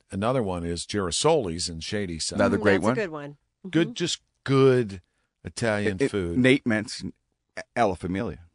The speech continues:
Speaker 2: which is amazing.
Speaker 1: Alla
Speaker 3: Alla Familia is
Speaker 1: Familia,
Speaker 3: very
Speaker 1: yes,
Speaker 2: Which
Speaker 1: which,
Speaker 2: is
Speaker 1: means all in the family.
Speaker 2: And, by
Speaker 3: Mm-hmm.
Speaker 2: the way, they have an incredible steak there.
Speaker 1: Remember
Speaker 2: Yeah.
Speaker 1: they get, oh, yeah, remember we met the owner.
Speaker 2: Yeah, it's like a char-grilled steak.
Speaker 3: Mm-hmm.
Speaker 2: Wow,
Speaker 1: That's something
Speaker 2: it's
Speaker 1: you wouldn't
Speaker 2: interesting.
Speaker 1: think necessarily going to an Italian
Speaker 2: Right.
Speaker 1: restaurant. "Hey, I'm just gonna get a steak."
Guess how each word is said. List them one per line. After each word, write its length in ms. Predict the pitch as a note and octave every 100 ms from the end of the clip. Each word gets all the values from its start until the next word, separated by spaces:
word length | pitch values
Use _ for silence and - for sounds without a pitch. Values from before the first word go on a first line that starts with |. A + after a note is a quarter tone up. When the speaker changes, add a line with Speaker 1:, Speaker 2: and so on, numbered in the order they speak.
| _ E2
Speaker 2:
which 160 | -
is 80 | D2+
amazing. 260 | D#2 D#2 G#2
Speaker 1:
Alla 240 | G#2+ A#2+
Speaker 3:
Alla 100 | E3
Familia 400 | C#3 C3 C#3 C#3
is 60 | B2
Speaker 1:
Familia, 340 | A2+ G#2+ F#2
Speaker 3:
very 240 | F#2+ - A#2
Speaker 1:
yes, 380 | A2+ G2+ A2+ -
Speaker 2:
Which 60 |
Speaker 1:
which, 180 | A2+ G#2
Speaker 2:
is 40 | A#2
Speaker 1:
means 220 | A#2+ G#2
all 180 | A2 G#2+
in 60 |
the 60 | G2
family. 520 | - G#2+ F2+ D#2+ F2+ -
Speaker 2:
And, 400 | C#3+ B2 A2+ B2 _ -
by 160 | F3
Speaker 3:
Mm-hmm. 60 | G2
Speaker 2:
the 60 |
way, 180 | G2+ B2+
they 100 | G2+
have 160 | A2+ G2+
an 80 | F2+
incredible 420 | F2 - G#2+ D2+
steak 380 | - - D3 -
there. 220 | - - - - _ _ _
Speaker 1:
Remember 240 | B2+ G3 G#3
Speaker 2:
Yeah. 40 |
Speaker 1:
they 100 | D#3+
get, 240 | A2+ B2+ -
oh, 160 | D3+
yeah, 220 | F#3 F3+ E3+
remember 300 | A2+ D3 C#3+
we 160 | B2
met 200 | A#2+ C#3
the 160 | A#2 A#2
owner. 320 | C#3 A#2 G#2
Speaker 2:
Yeah, 160 | - - -
it's 80 |
like 100 | G#2+ F2+
a 40 |
char-grilled 560 | - F2+ F#2 F2 F2 -
steak. 360 | - B1+ A#1+
Speaker 3:
Mm-hmm. 260 | A#3 G3 F3+
Speaker 2:
Wow, 140 | B2+ E2+
Speaker 1:
That's 220 | D#3 D#3
something 220 | F3+ D#3
Speaker 2:
it's 40 | C#3+
Speaker 1:
you 60 |
wouldn't 240 | C#3+ D3+ -
Speaker 2:
interesting. 120 | - C3
Speaker 1:
think 40 | G#2
necessarily 560 | A2 - A2+ G#2+ G2+
going 320 | F2 F#2+ F#2 F2
to 140 | F#2+
an 80 | F2+
Italian 340 | F2 G2 F2+
Speaker 2:
Right. 120 | F#2
Speaker 1:
restaurant. 240 | D#3 - G2
"Hey, 100 | A2
I'm 240 | G2 E2
just 200 | G2+ G2+
gonna 160 | G#2 F#2
get 100 | F2
a 60 | E2
steak." 480 | - A#2+ A2+ F#2+